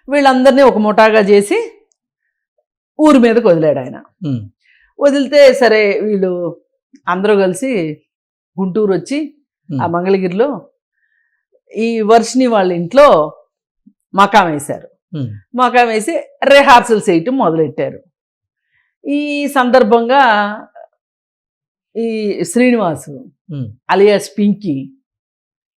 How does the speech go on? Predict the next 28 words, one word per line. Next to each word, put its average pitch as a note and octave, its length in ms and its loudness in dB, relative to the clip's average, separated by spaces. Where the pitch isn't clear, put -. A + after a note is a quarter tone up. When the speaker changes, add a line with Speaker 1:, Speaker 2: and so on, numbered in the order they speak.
Speaker 1:
అసలు A#3 200 0
అ-, F2+ 100 -8
అది G3+ 160 2
కూడా D4 200 6
నిజమో C#4+ 320 -2
కాదో C4+ 260 0
తెలీదు. G#3 460 0
నేను F3 200 -4
ట్రాన్స్‌జెండర్‌ని A3+ 720 4
అని B3+ 140 4
చెప్తున్నాడు A#3 420 4
కదా E3 180 4
తర్వాత F3+ 400 4
తర్వాత, E3 640 0
Speaker 2:
Hmm. C#3+ 280 -10
Speaker 1:
అసలు B3 220 0
నిజంగా C#4+ 240 2
ట్రాన్స్‌జెండర్ C4+ 640 4
కూడా D4+ 160 4
అవునో C#4+ 220 4
కాదో C4+ 280 4
తెలీదు. A3+ 520 0
ఇప్పుడు D3 160 -12
ట్రాన్స్-, E3+ 360 0
Speaker 2:
ఓకే. - 400 -8
Speaker 1:
ట్రాన్స్‌జెండర్ A3+ 520 4
అని A#3+ 160 2
ముసుగేసుకుంటే A3+ 1080 0